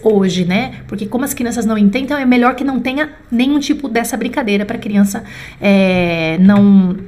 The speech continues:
não ter que lidar com isso, né? Eu acho, não sei.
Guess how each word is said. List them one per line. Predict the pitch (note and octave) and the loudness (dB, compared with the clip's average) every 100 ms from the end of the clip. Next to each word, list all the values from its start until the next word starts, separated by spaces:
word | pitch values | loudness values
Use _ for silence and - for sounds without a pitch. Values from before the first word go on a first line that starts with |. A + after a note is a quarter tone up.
| - - | -14 -4
não | G#3 G#3+ | -2 0
ter | C4 | -2
que | B3 B3+ | 2 4
lidar | A3 A3 | 4 2
com | A#3+ A3+ | 0 0
isso, | D#3+ D#3 F3+ | 0 -4 -4
né? | F3 F#3+ - | -4 -4 -4
Eu | A3+ E3+ | -4 -2
acho, | - - F#3+ | -6 -10 -8
não | F3+ | -8
sei. | - - | -8 -16